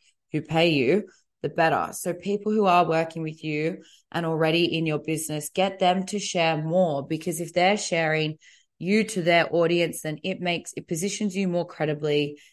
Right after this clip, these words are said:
in that audience's mind. So you don't have to work as hard for the sale. They're pre-qualified leads, basically.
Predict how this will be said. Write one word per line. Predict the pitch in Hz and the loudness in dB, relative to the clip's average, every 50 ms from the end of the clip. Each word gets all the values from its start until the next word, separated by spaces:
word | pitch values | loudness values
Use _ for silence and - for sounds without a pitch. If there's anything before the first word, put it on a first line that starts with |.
| _ _ _ _ _ _ | _ _ _ _ _ _
in | - 208 202 190 | 0 2 4 4
that | 190 180 175 - - | 4 2 2 0 -2
audience's | - 175 170 165 165 160 160 156 156 - 151 143 | 0 0 2 2 2 0 -2 -2 -4 -6 -8 -6
mind. | 151 156 147 147 151 147 147 147 | -2 -2 0 0 0 -2 -2 -4
So | - 156 | -6 -8
you | 147 139 | -10 -4
don't | - 165 170 175 | -2 -2 0 0
have | 175 165 170 | -2 -2 -2
to | - | -2
work | 151 147 143 147 147 147 | -2 0 0 0 -2 -4
as | 151 - | -6 -4
hard | 151 143 143 139 | -2 0 0 0
for | 139 143 | -2 -6
the | 135 143 | -10 -10
sale. | 139 - 143 127 120 - - - _ | -8 -6 -6 -6 -6 -10 -12 -10 _
They're | - 156 143 151 - _ _ | -4 -4 -4 -6 -10 _ _
pre-qualified | - - 185 185 175 175 180 - 160 151 151 147 - 151 143 139 - - | -6 0 2 2 2 2 0 0 0 0 0 0 -2 -2 -2 -2 -4 -4
leads, | 135 135 131 135 131 - | -6 -4 -4 -4 -6 -8
basically. | - - - 98 - - - - - - - - - | -10 -10 -8 -8 -8 -8 -10 -12 -12 -12 -12 -12 -12